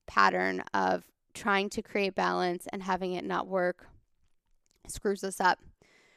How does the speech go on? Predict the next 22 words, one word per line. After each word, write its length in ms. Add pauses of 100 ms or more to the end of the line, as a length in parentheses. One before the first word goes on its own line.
(380)
Receiving 480
is 100
also 260
about 220
taking 360
breaks. 640 (300)
It's 160
about 260
pausing. 760
It's 160
about 340
going 320
and 80
enjoying 560
presence 580
and 140
being 220
connected 500
to 160
your 80
family. 800 (800)
Really, 680